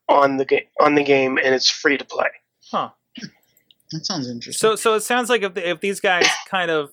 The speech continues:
Speaker 2: uh, steer clear of the legal troubles, that this might actually get featured on their site.
Speaker 1: It could.
Speaker 2: So
Speaker 1: Who knows?
Speaker 2: awesome. Go
Speaker 3: All
Speaker 2: check
Speaker 3: right.
Speaker 2: out, and, and don't forget, go check out Fuzzy's review over there on insert coin to begin dot com.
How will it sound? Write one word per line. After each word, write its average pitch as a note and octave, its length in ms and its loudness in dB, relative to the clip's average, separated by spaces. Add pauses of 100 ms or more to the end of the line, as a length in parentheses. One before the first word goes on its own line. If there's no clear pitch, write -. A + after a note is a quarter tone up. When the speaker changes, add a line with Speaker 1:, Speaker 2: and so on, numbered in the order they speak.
(120)
Speaker 2:
uh, C#3+ 380 2
steer E3+ 380 -4
clear D#3+ 480 0
of D3 180 -2
the C#3+ 100 -2
legal D#3 400 -2
troubles, C3 580 -2
that C#3+ 260 -2
this D3+ 200 -4
might D3 160 -2
actually C#3 360 -4
get C3 240 -4
featured C3+ 320 -8
on A#2 160 -4
their A2+ 100 -12
site. B2 320 -8 (1300)
Speaker 1:
It G#3+ 160 -2 (120)
could. - 520 2 (760)
Speaker 2:
So G#2+ 360 -8 (100)
Speaker 1:
Who B2+ 100 0
knows? - 340 0 (1120)
Speaker 2:
awesome. C3+ 340 -4 (720)
Go E3 80 4
Speaker 3:
All F3 40 2
Speaker 2:
check G#3 200 -2
Speaker 3:
right. - 20 2
Speaker 2:
out, G3+ 220 2
and, F3 200 -2
and E3 240 -2
don't F3+ 140 -2
forget, F#3 240 -2
go E3 120 0
check E3 200 -4
out E3 180 0
Fuzzy's D#3 280 -2
review D3 360 -2
over C#3 160 -2
there C3+ 180 -2
on C3 80 -6
insert C3 260 -8
coin C3 180 -4
to B2+ 60 -10
begin B2 240 -8
dot B2 160 -6
com. D#3+ 200 -8